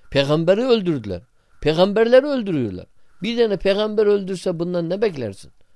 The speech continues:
Din değil, her şeyi bozar. Katildiler, canidiler. Yahudilerin tarihleri budur.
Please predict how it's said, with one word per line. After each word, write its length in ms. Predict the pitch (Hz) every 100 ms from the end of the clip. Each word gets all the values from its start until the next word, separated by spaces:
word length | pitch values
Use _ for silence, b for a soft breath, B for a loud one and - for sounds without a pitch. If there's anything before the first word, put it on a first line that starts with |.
| _ _ -
Din 260 | 113 175 180
değil, 280 | 214 233 127
her 200 | 123 196
şeyi 260 | - 165
bozar. 280 | 113 95 95 - - - - - - _ _ _ _ _ _ _ _ _ _ -
Katildiler, 760 | 147 156 240 240 226 156 113
canidiler. 580 | 117 156 196 202 196 131
Yahudilerin 760 | 127 165 185 165 180 190 185
tarihleri 600 | 139 156 170 160 180 214
budur. 240 | 196 107